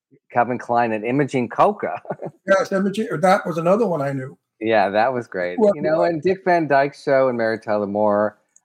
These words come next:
Speaker 1: uh, I mean, that was just really important to me to see a writer, like, a T V show about a writer.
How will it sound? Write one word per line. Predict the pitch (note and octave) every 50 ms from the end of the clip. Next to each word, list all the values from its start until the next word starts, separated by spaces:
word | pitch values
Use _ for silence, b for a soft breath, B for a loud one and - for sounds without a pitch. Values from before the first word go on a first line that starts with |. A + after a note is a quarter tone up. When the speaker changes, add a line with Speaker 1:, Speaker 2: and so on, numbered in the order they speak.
| _ - G2+
Speaker 1:
uh, | G2 G2 G2 F#2+ G2 F#2 F2+ F2+ F2 D#2+ E2 E2+ F#2 - - _ _ _ _ - G2+
I | G2+
mean, | G2+ G#2 G2 G#2
that | G#2+ G#2 F#2+ F2+
was | G2 F#2+ F#2 F2+ - _ - - _ -
just | G#2 G2 F2+ - _ - A#2+ _ _ _ -
really | G2+ G#2 G2+ G2
important | F#2 F#2 - - G2 G2 G2+ F#2+
to | F#2+
me | F2+ F#2 F#2 F2+
to | F2 F#2
see | - - - G2+ G2
a | F#2 F2
writer, | F2 E2+ F2+ G2 B2 E3 G3 E3 G#2+ D#2+ D2+ D2+
like, | D2 E2 F2+ _ _ -
a | G#2 G2+
T | - _ - C3+
V | C3+ D#3+ D#3
show | - - B2+ A#2+ A2+
about | G#2+ F#2 G#2 G2 G2 F#2+
a | F#2+
writer. | F#2 F#2 F#2+ G2+ G#2+ A2+ A2+ A2 F#2 F2+ E2+ F2 -